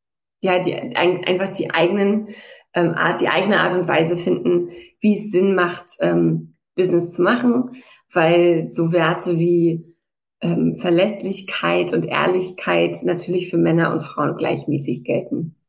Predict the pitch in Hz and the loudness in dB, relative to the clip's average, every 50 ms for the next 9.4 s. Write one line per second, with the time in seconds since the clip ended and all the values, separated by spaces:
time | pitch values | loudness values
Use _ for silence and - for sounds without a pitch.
0 | _ _ _ _ _ _ _ _ _ _ _ - - 196 196 202 196 170 214 220 | _ _ _ _ _ _ _ _ _ _ _ -4 -2 2 2 2 2 2 0 0
1 | 220 208 - - - 202 185 170 175 233 247 233 240 262 - - - - - - | 0 0 0 0 2 2 2 2 4 4 4 4 4 0 -2 -4 -10 -16 -18 -18
2 | - - - - - - - - - 220 190 - - 190 226 269 269 233 220 214 | -18 -16 -16 -16 -12 -12 -10 -4 -2 0 0 0 2 2 2 2 2 2 2 0
3 | 214 - - 196 - - 196 196 - - - - 170 - - 170 170 - 175 175 | 0 0 -2 -4 -2 -2 -2 -2 -2 -4 -6 -6 -6 -4 0 0 2 2 2 0
4 | - - - - 170 - 160 165 - - _ _ _ _ - - - 202 208 233 | 0 0 2 2 2 0 0 -2 -6 -14 _ _ _ _ -8 -2 0 4 4 4
5 | 240 254 233 - - - 175 160 - - 165 151 - 196 196 185 185 175 175 180 | 4 4 2 0 -2 -4 -2 -2 0 0 0 0 2 2 2 2 2 2 2 0
6 | 170 170 - 185 190 208 214 - - - - - - _ - 185 180 175 175 185 | -2 -2 -2 -4 -4 -4 -6 -8 -14 -16 -16 -16 -6 _ 0 2 4 4 4 4
7 | 196 185 - 190 180 165 - - 190 196 185 180 180 175 180 175 175 175 175 - | 4 4 2 2 0 0 -2 -2 0 2 2 2 2 2 0 -2 -4 -6 -6 -2
8 | - 180 190 220 220 - - - 190 196 - 170 165 160 - - - - - 165 | 0 0 0 2 2 0 0 0 -2 -2 -2 -2 -4 -4 -4 -8 -8 -6 -6 -8
9 | 160 - - 175 165 156 185 202 | -8 -6 -4 -2 0 0 0 -2